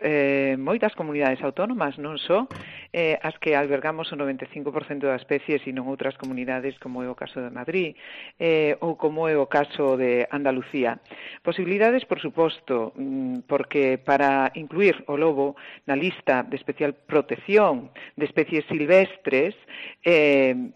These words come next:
pois ten que ser unha especie en estado de conservación desfavorable, e non é o caso. En Galicia, eh, a especie ten un estado de conservación, eh, favorable, e así o veñen demostrando os datos, datos dos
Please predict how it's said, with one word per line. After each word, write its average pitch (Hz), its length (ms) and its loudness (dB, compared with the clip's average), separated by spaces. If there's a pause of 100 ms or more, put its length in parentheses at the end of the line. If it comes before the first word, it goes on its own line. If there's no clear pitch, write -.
pois 143 320 4
ten 147 100 4
que 175 140 0
ser 151 100 6
unha 175 160 0
especie 185 720 4
en 165 380 -2
estado 156 240 4
de 180 160 2
conservación 156 640 -2
desfavorable, 139 960 0
e 190 80 -4
non 180 320 -2
é 131 160 0
o 117 100 -2
caso. - 460 -6 (460)
En 160 180 -6
Galicia, 180 720 2
eh, 151 320 0
a 143 80 -2
especie 156 480 2
ten 170 240 0
un 156 240 -4
estado 139 320 2
de 156 160 2
conservación, 135 1040 0
eh, 135 400 4
favorable, 165 480 4 (240)
e 175 80 2
así 185 320 6
o 180 80 4
veñen 208 240 2
demostrando 143 720 0
os 131 80 -2
datos, 127 480 2
datos 135 320 0
dos 135 160 -4